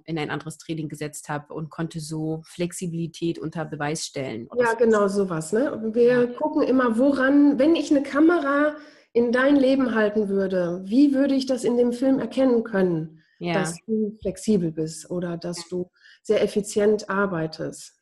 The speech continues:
Speaker 1: Dann würde es doch eigentlich auch Sinn machen, bevor ich das Anschreiben formuliere, dass ich mal so meine Merkmale rausschreibe und für jedes Merkmal oder jede Fähigkeit mir ein Beispiel aus meinem Berufsleben raussuche, oder?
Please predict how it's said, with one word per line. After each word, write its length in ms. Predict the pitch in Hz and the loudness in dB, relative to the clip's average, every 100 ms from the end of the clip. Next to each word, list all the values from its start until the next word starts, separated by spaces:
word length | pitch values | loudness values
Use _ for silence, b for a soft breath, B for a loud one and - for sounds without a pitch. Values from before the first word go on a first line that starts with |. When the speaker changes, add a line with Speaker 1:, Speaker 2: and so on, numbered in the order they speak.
| _ | _
Speaker 1:
Dann 160 | 208 214 | 0 2
würde 160 | 254 | 2
es 100 | 285 | -2
doch 120 | - | -2
eigentlich 360 | - 185 247 262 | -2 -2 -2 -4
auch 60 | 226 | -6
Sinn 180 | 226 220 | -2 -2
machen, 240 | 208 214 | 0 -2
bevor 500 | 185 180 - 269 240 | -4 -8 0 2 2
ich 160 | 175 - | -2 -6
das 140 | 160 | -8
Anschreiben 600 | 160 170 - 170 165 160 | -4 -6 -4 -4 -2 -4
formuliere, 800 | - 165 165 160 160 165 220 339 254 | -6 -4 -2 -2 -2 -2 -2 -2 -4
dass 180 | 185 196 | -6 -6
ich 160 | 196 | -6
mal 220 | 190 180 | -4 -2
so 80 | 175 | -2
meine 320 | 175 170 185 | -2 0 0
Merkmale 640 | 180 175 180 - 180 170 160 | 0 -2 -4 -4 -4 -2 -2
rausschreibe 640 | 170 220 - 202 214 214 | -2 -4 -6 -4 -2 -2
und 120 | 196 | -4
für 100 | 185 | -6
jedes 380 | 180 190 208 208 | -6 -2 -4 -4
Merkmal 800 | 175 175 208 - 220 214 220 214 | -4 -4 -4 -6 -4 -2 0 -2
oder 140 | 175 | -2
jede 240 | 180 180 175 | -4 -4 -8
Fähigkeit 640 | - 202 202 - 190 185 | -6 -6 -8 -6 -6 -4
mir 200 | 180 175 | -4 -4
ein 240 | 170 175 170 | -4 -6 -2
Beispiel 420 | 170 208 - 202 | -2 -2 -4 -6
aus 140 | - | -4
meinem 120 | 190 180 | -6 -6
Berufsleben 640 | 180 240 - 147 147 143 | -8 -12 -6 -6 -4 -6
raussuche, 480 | 139 143 - 147 147 | -8 -8 -12 -14 -12
oder? 420 | 151 170 294 | -10 -6 -6